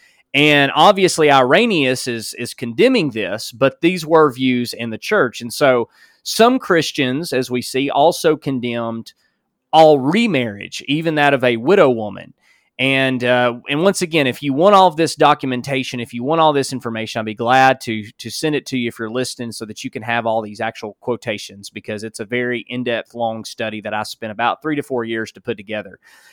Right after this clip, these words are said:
But, uh, we see that there were those who did condemn even remarriage of a widow woman. And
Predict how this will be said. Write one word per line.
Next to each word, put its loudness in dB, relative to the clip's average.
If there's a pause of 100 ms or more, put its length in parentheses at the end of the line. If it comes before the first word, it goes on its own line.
(180)
But, 8
uh, 4 (560)
we 2
see 2
that 6
there 6
were 4
those 6
who 0
did 0
condemn -2
even -2
remarriage -2
of -4
a -6
widow 2
woman. -12 (240)
And -8